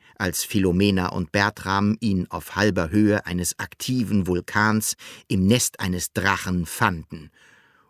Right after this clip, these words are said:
Unbeschadet war er aus der Sache allerdings nicht hervorgegangen.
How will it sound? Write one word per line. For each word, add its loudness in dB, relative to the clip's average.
Unbeschadet 2
war 2
er -2
aus -8
der -4
Sache -2
allerdings -2
nicht -4
hervorgegangen. 0